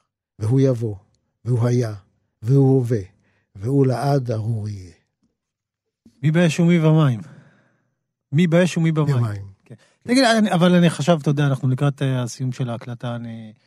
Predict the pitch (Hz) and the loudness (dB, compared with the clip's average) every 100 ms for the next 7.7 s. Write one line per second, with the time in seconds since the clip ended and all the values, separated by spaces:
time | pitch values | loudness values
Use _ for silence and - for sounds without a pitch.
0 | _ _ 127 127 - 139 127 127 127 131 | _ _ -4 -4 -2 -2 -2 -2 -2 -2
1 | 123 156 156 - _ _ - 131 143 180 | -2 -2 -4 -6 _ _ -6 -2 0 -2
2 | 156 151 139 196 175 165 156 127 - 156 | -2 -2 -2 -2 -2 -2 -2 -2 -2 -2
3 | 135 - 143 127 127 - _ _ _ _ | -4 -4 -6 -6 -12 -14 _ _ _ _
4 | _ _ 135 123 117 123 127 170 131 _ | _ _ -10 -6 -4 -4 -2 -2 -4 _
5 | _ _ _ _ _ _ _ _ _ _ | _ _ _ _ _ _ _ _ _ _
6 | _ _ _ _ _ _ _ _ - 160 | _ _ _ _ _ _ _ _ -2 -2
7 | 104 - _ - 165 165 - | -2 -12 _ -6 -2 -2 -4